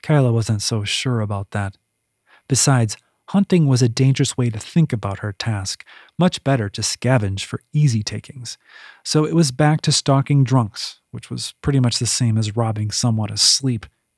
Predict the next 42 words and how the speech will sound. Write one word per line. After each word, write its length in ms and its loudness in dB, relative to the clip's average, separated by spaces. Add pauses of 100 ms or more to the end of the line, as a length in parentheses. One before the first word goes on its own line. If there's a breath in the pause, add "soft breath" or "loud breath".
(680 soft breath)
She 140 0
got 240 2
to 80 0
the 100 2
roof 260 0
of 60 -2
the 100 2
Yin 300 2
Inn 320 0
and 160 -4
crouched 440 -2
at 100 -2
the 220 -2
edge 380 -4
overlooking 540 -2
the 80 -2
Sorrows. 580 -4 (400)
This 360 0
was 140 -2
her 120 -4
favorite 460 -4
perch. 440 -6 (560 soft breath)
There 160 4
were 140 4
a 80 4
number 320 2
of 180 -4
taverns 560 -2
just 280 -2
around 240 2
the 80 0
bend 400 0
that 140 -8
serviced 520 -2
the 100 -4
type 220 -4
of 80 -6
folks 380 -4
who 120 -4
carried 420 -2
spare 400 -2
coin. 420 2